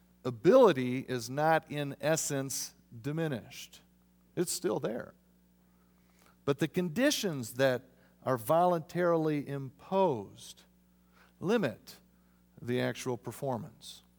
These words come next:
And I think so too with Jesus' divine and human natures in one person.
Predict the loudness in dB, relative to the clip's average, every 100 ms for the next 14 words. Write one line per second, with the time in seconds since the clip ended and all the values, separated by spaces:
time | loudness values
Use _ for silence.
0 | _ _ _ _ _ _ _ _ _ _
1 | _ _ _ _ _ _ _ _ 2 4
2 | 4 0 -6 2 4 4 2 -4 4 4
3 | 4 2 -2 -2 -2 -2 -2 0 0 0
4 | -6 -6 -4 2 4 4 2 -2 -6 -6
5 | -4 -4 -2 -4 -4 -6 -6 -6 -6 -6
6 | -6 -2 -2 -2 -6